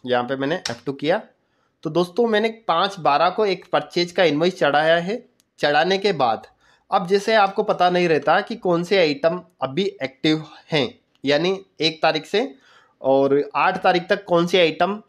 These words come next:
की परचेज आपने चढ़ाई है और चढ़ाई है तो उसकी जो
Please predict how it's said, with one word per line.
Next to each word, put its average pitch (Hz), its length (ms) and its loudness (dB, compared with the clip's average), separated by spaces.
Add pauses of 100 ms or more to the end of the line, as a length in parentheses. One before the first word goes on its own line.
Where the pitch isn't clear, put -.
की 190 120 0
परचेज 170 400 -2
आपने 151 300 2
चढ़ाई 147 420 0
है 175 180 -2 (240)
और 131 100 0
चढ़ाई 151 440 0
है 180 300 -2
तो 202 140 -6
उसकी 156 380 -6
जो 190 160 2